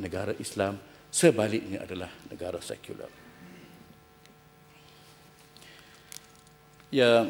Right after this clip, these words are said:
Datuk, uh, Speaker, maka kita ingin mencadangkan supaya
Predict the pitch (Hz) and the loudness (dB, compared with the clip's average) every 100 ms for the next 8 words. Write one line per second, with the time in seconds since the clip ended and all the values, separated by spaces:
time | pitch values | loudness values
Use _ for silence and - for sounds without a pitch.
0 | - 139 - 104 - - - - 104 101 | 0 -2 2 0 -2 -12 -14 2 4 4
1 | - 92 - 90 - - - - - 147 | 2 -6 -6 -8 -8 -16 -20 -20 -2 2
2 | 143 - 85 - - - - - - - | 2 2 -2 -4 -16 -20 -20 -20 -18 -16
3 | - - 165 180 139 117 107 92 87 95 | -4 -2 2 4 6 4 2 -2 -6 -8
4 | - - - - - - - - - - | -10 -16 -20 -20 -20 -20 -20 -20 -20 -12
5 | - 151 139 156 202 240 | -2 0 2 2 2 0